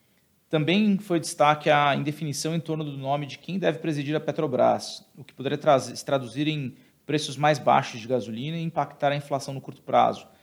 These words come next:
caso o governo tente alterar as regras de repasse de preço, em detrimento de uma possível piora das expectativas de inflação mais longas.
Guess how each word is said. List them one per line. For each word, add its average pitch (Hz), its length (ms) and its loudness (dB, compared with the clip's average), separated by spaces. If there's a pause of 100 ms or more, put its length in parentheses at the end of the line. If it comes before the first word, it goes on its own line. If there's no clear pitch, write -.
(140)
caso 131 240 6
o 123 40 -8
governo 131 420 -2
tente 147 340 -6
alterar 135 440 2
as 123 100 0
regras 123 340 2
de 107 80 -12
repasse 120 520 -2
de - 80 -18
preço, 117 500 -8 (420)
em 127 140 -2
detrimento 135 560 -2
de 123 80 -12
uma 139 140 0
possível 143 440 -6
piora 139 460 4
das 135 220 -2
expectativas 135 640 -8
de 131 60 -6
inflação 131 380 -2
mais 131 220 -4
longas. 107 640 -8